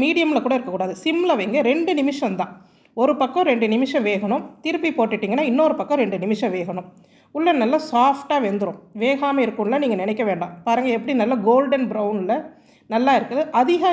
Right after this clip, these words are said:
எண்ணெயெல்லாம் இதுக்கு தேவைப்படாது. இப்போ எண்ணெயில போட்டு எனக்கு வேண்டாம் அப்படின்னு நினைக்கிறவங்க இந்த மாதிரி குழி பணியார சட்டியில போட்டு எடுக்கலாம். முதல் முறை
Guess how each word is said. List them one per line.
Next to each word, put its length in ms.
எண்ணெயெல்லாம் 400
இதுக்கு 240
தேவைப்படாது. 580
இப்போ 120
எண்ணெயில 300
போட்டு 340
எனக்கு 260
வேண்டாம் 360
அப்படின்னு 340
நினைக்கிறவங்க 440
இந்த 160
மாதிரி 220
குழி 240
பணியார 340
சட்டியில 360
போட்டு 220
எடுக்கலாம். 300
முதல் 260
முறை 180